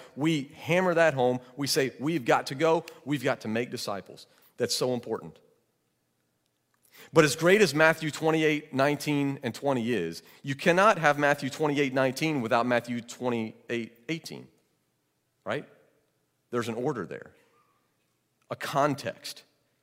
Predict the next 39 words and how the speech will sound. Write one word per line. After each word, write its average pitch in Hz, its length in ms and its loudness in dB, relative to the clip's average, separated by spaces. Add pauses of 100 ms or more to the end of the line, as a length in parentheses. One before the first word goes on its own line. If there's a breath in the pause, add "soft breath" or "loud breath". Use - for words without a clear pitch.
(240)
So - 120 -4
let's 135 200 2
back 131 260 2
up 127 120 -4
one 139 140 0
more 131 180 0
verse. 113 240 -2
Do 120 100 -8
you 151 120 -2
know 190 160 2
what 165 180 0
Jesus 135 320 -4
says 117 220 -2
before 202 520 -2
giving 160 280 -2
his 151 160 -4
followers 104 480 0
the 98 80 -10
Great 110 260 -4
Commission, 95 400 -6 (220 loud breath)
the 113 160 -4
mission 131 400 -2
of 117 160 -6
the 120 60 -6
church? - 340 -8 (140 loud breath)
Here's 151 200 -2
what 151 100 -4
he 139 60 -4
says. 101 320 -4 (240 loud breath)
Jesus 175 400 -2
came 160 280 -2
near 147 180 2
and 135 160 0
spoke 143 240 -2
to 123 100 -6
them. 117 240 0 (240 loud breath)
"I've 151 280 6
received 156 600 -2 (720)
all 135 600 0